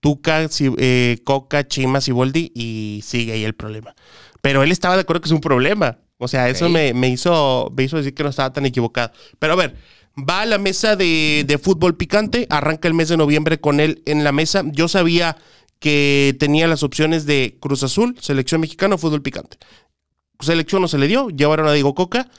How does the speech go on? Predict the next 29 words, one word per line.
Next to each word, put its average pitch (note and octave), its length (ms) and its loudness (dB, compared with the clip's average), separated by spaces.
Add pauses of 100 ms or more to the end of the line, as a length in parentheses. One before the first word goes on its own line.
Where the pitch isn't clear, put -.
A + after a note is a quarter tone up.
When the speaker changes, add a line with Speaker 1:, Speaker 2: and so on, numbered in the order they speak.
(340)
Speaker 1:
Cruz D#3+ 220 0
Azul F3 240 2
se D#3 120 0
le C#3 100 2
dio, F3 320 4
no C3+ 140 2
lo B2+ 140 4
hizo C3+ 180 0
bien. A#3+ 240 0 (340)
Y G3+ 240 0
ahora C3 200 0
está C#3+ 140 -4
en C#3 80 -2
fútbol D3+ 220 2
picante. - 360 -2
¿Qué - 120 0
opinas G#3 500 0
de, D#3+ 340 0
de C3 140 0
que D3+ 80 -4
ahora D3+ 400 2 (300)
se D3 160 0
ponga D3 280 0
de D3+ 60 4
lado C#3+ 180 2
el C#3+ 100 0
micrófono B2+ 440 -2
el A2 60 -6
Tuca? - 260 -10